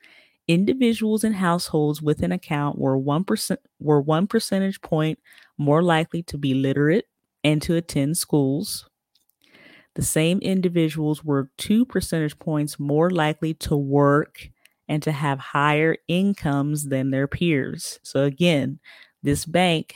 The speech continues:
had a positive impact on Black Americans. And I just put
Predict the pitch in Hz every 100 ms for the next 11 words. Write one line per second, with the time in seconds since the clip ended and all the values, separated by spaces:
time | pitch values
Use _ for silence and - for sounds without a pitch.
0 | - - 135 127 - 131 139 160 175 -
1 | 214 214 160 139 147 - - _ - 143
2 | 139 143 143 135 139 139 147 147 139 -
3 | 147 151 - - _ _ _ _ _ _
4 | _ _ _ _ _ _ _ _ _ _
5 | _ _ _ _ _ - 156 139 139 143
6 | - 151 139